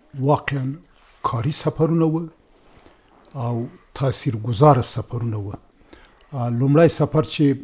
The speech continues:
آه، متقي صاحب قطر ته درلوده، آه،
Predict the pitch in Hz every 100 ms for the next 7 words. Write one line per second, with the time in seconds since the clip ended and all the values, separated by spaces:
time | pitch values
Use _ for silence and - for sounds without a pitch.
0 | - 139 131 123 123 120 123 - - -
1 | 143 - - 123 - 147 - 143 143 139
2 | 139 151 147 _ _ _ _ _ - _
3 | _ _ - 113 110 107 110 117